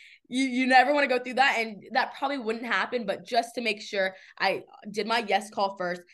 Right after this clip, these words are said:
and then you get that done with, um, super happy, and then you have to get to the bad part, and you have to do, go do your no calls. So then I ended up sending those over the course of maybe two days. I kinda just wanted to get them over with. I was hoping I could schedule them all in one day. Of course, coaches have different schedules.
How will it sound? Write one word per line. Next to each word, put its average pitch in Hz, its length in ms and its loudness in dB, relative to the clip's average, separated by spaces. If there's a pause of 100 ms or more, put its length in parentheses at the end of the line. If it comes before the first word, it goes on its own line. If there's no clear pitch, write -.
(160)
and 190 160 -6
then 175 100 -6
you 170 80 -8
get 247 200 -6
that 269 220 0 (280)
done 247 280 0
with, 254 340 0 (100)
um, 190 380 -4 (120)
super 277 220 -6
happy, 226 320 0
and 214 80 0
then 196 60 -2
you 220 80 -4
have 208 100 -4
to 214 60 -8
get 208 100 -4
to - 60 -18
the 214 80 -10
bad 180 260 -2
part, 190 320 -4
and - 80 -10
you 175 80 -6
have 170 80 -8
to - 80 -16
do, 175 160 -10
go 180 140 -6
do 180 80 -10
your 254 100 -6
no 220 180 2
calls. 226 380 -2 (360)
So 226 120 -4
then 214 140 0
I 202 280 0 (220)
ended 214 240 2
up 214 60 -12
sending 202 300 -2
those 196 180 -2
over 196 160 -4
the 196 80 -8
course 190 280 -4
of 185 100 -6
maybe 180 180 -8
two 180 180 -10
days. 196 240 -4
I 175 80 -4
kinda 175 280 -8
just 165 140 -14
wanted 175 160 -12
to - 40 -16
get 175 100 -10
them 123 140 -16
over 170 180 -10
with. 190 180 -4
I - 40 -4
was 165 80 -8
hoping 214 260 -4
I 170 60 -6
could 165 140 -10
schedule 170 260 -8
them 147 140 -12
all 175 220 -6
in 147 100 -12
one 160 180 -12
day. 175 280 -4
Of - 340 -20
course, 180 240 -6
coaches - 260 -12
have 170 80 -12
different - 240 -20
schedules. 269 480 -4